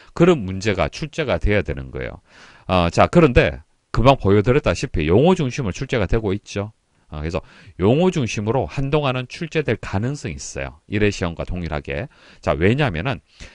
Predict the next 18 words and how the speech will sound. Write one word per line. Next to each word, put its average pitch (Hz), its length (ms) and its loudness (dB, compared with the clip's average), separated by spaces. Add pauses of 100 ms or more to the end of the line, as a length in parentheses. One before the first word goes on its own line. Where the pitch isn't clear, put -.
(160)
매번 165 560 8
시험이 170 420 0
바뀔 - 360 -6
때마다, 71 520 -2
출제 170 320 -2
기준이 120 360 0
변경될 110 480 -2
때마다, 76 500 -6 (480)
아, 82 140 0
일 151 180 2
년에서 160 380 0
한 90 120 -2
이 90 180 -2
년 156 180 0
정도는 85 600 -6
과도기로 117 640 0
해서 104 460 -2 (800)
난이도라든지 107 1200 2